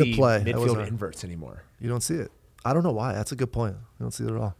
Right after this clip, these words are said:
Speaker 1: I think it's just the risk in transition, especially with the P L L.
Speaker 2: That's true. Yeah, you don't, you really
Speaker 1: 'Cause the
Speaker 2: don't see
Speaker 1: field's
Speaker 2: it.
Speaker 1: shorter. But it, but we didn't, we didn't see it even in M L L as
Speaker 2: Yeah.
Speaker 1: much.
Speaker 2: That's actually a really good point. I, I never thought about it.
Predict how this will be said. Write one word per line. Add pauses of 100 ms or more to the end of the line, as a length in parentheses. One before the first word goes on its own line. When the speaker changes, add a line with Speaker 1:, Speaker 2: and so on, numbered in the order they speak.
Speaker 1:
I
think
it's
just
the
risk
in
transition,
especially
with
the
P
L
L. (140)
Speaker 2:
That's
true. (460)
Yeah,
you
don't,
you
really
Speaker 1:
'Cause
the
Speaker 2:
don't
see
Speaker 1:
field's
Speaker 2:
it.
Speaker 1:
shorter. (580)
But
it,
but
we
didn't,
we
didn't
see
it
even
in
M
L
L (360)
as
Speaker 2:
Yeah.
Speaker 1:
much. (120)
Speaker 2:
That's
actually
a
really
good
point.
I,
I
never
thought
about
it.